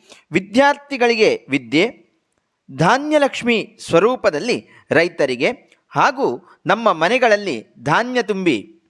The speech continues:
ವೀರಲಕ್ಷ್ಮಿ ಆಗಿ ಎಲ್ಲೆಡೆ ನಮಗೆ ಜಯ ತಂದುಕೊಡಲು ಅಷ್ಟಲಕ್ಷ್ಮಿ ಸ್ವರೂಪದಲ್ಲಿ ಆ ಲಕ್ಷ್ಮೀದೇವಿ ನಿರಂತರವಾಗಿ ಅಂತಹ ಮಹಾಲಕ್ಷ್ಮೀ ದೇವಿಯನ್ನು ಶ್ರಾವಣ ಮಾಸದ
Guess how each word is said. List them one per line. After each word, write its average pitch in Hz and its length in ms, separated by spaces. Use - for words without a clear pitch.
ವೀರಲಕ್ಷ್ಮಿ 135 840
ಆಗಿ 135 400
ಎಲ್ಲೆಡೆ 277 480
ನಮಗೆ 180 540
ಜಯ 175 340
ತಂದುಕೊಡಲು 170 800
ಅಷ್ಟಲಕ್ಷ್ಮಿ 262 720
ಸ್ವರೂಪದಲ್ಲಿ 180 920
ಆ 170 240
ಲಕ್ಷ್ಮೀದೇವಿ 196 1000
ನಿರಂತರವಾಗಿ 208 1160
ಅಂತಹ 196 720
ಮಹಾಲಕ್ಷ್ಮೀ 233 720
ದೇವಿಯನ್ನು 165 600
ಶ್ರಾವಣ 277 540
ಮಾಸದ 202 580